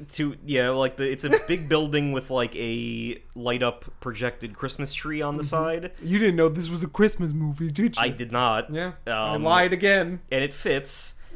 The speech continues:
Speaker 1: Uh, but, yeah, they got, like, the usual, a couple can, can make, like, a little heart to post
Speaker 2: Yeah, they
Speaker 1: there.
Speaker 2: got the wings behind them.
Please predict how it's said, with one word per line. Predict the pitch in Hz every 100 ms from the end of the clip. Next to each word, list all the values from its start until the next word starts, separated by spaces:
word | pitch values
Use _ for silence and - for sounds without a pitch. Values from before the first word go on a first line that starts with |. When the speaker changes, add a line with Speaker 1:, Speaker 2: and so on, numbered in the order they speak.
| 339 -
Speaker 1:
Uh, | 120 117 113
but, | 110 135 135 -
yeah, | 208 175 156
they | 180
got, | 190 170
like, | 170 -
the | 160
usual, | 160 151 156 147 139
a | 131
couple | 151 131 131
can, | 123 127 117 117 113 -
can | 120 113 113 - -
make, | 123 120 110
like, | 117 117
a |
little | 117 117 113 113 -
heart | - 135 139 143 - - 139 - -
to | - 123
post | - 135 135 147 165
Speaker 2:
Yeah, | 190
they | 190 131
Speaker 1:
there. | 131
Speaker 2:
got | 131
the |
wings | 160 165 170
behind | 151 165 156 156
them. | 156 175